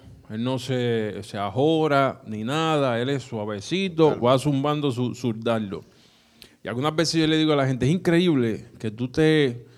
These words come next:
Speaker 1: y, y, y, y lo traigo a colación porque quiero que el mundo cristiano, los cristianos, se sienten y analicen lo que está haciendo el mundo.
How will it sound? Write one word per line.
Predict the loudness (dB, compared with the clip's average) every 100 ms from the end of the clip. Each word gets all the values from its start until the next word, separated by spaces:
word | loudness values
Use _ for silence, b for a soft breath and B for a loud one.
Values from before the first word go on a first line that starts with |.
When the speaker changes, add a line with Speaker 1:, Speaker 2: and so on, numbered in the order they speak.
| b b
Speaker 1:
y, | -8
y, | -6 -4 -6
y, | -4 -4 -4 -4
y | 0
lo | 2 2
traigo | 4 4 4 4 4 4
a | 2 2
colación | 4 4 2 0 0
porque | 0 -4 -2 -4 -6
quiero | -4 -2 -2
que | -2 -4 -4 -10 b b b
el | -6 -4
mundo | -2 0 0
cristiano, | 0 -4 -4 -4 -2 0 -2 -4
los | -8
cristianos, | -6 -6 0 2 2 0 -2 -10 -18 -20 b b b b b b b b _ _ _ _ _
se | 0 2 4
sienten | 4 2 2 0 0
y |
analicen | 2 2 2 2 0
lo | 0
que | -2
está | -2
haciendo | -2 -2 0
el | 0
mundo. | 0 -2 -2 -2